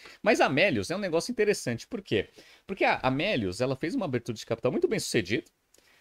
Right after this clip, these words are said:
entrou até no índice Bovespa, até pela quantidade aí de,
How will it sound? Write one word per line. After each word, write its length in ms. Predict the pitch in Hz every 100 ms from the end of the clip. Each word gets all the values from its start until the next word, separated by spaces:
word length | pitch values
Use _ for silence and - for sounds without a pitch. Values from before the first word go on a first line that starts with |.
| -
entrou 300 | 190 - 233
até 160 | 262 247
no 160 | 285
índice 360 | 160 - - 131 - -
Bovespa, 520 | 107 117 95 151 - _ -
até 240 | 95 92 107
pela 280 | 131 98
quantidade 760 | 87 113 101 101 92 107 107 92
aí 240 | 92 95
de, 460 | 87 - 87 82